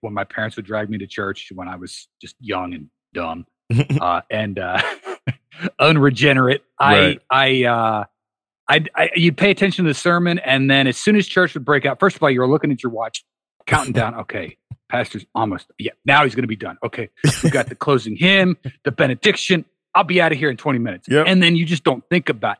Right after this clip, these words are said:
Speaker 1: anything until you are, gotta go to church the next Sunday.
Speaker 2: Exactly.
Speaker 1: And you just get sucked into the world. And so with these daily devotionals, it, it keeps you in God's word every day. And, you know, God's word is there to,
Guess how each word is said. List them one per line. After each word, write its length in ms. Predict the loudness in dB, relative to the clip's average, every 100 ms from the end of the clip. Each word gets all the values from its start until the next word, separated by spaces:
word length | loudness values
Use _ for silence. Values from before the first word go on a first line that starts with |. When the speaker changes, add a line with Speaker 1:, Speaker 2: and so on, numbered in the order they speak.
| _ 2
Speaker 1:
anything 540 | 4 4 2 -2 -2
until 300 | -6 0 2
you 280 | 4 2 2 2
are, 160 | 0
gotta 260 | 2 0 2
go 140 | 0
to 60 | -2
church 260 | -4 -4
the 80 | 0
next 220 | 0 0
Sunday. 340 | -4 -4 -6 -8
Speaker 2:
Exactly. 500 | -6 0 2 2 2
Speaker 1:
And 80 | -2
you 60 | -2
just 200 | -4 -4
get 140 | -6
sucked 340 | 0 0 2
into 260 | -2 -2 -2
the 120 | -2
world. 380 | 4 4 4 0 -2
And 180 | -2 -4
so 440 | -2 0 0 -2 _ _ _ _
with 140 | -2 0
these 200 | 0 -2
daily 420 | -2 0 2 2
devotionals, 1080 | 0 2 2 2 0 0 0 0 -2 -4 -18 _ _ _ -2
it, 180 | -2 -2 _ _ -10
it 120 | -4
keeps 300 | -2 0 4
you 80 | 4
in 80 | 4
God's 300 | 2 2 2
word 200 | 0 2
every 240 | 0 0
day. 280 | 0 0 0
And, 340 | -2 -6 -8 -4
you 80 | -2
know, 140 | -2
God's 320 | -2 -2 -2 0
word 240 | 2 2
is 160 | 0 0
there 280 | 0 0 0
to, 180 | -8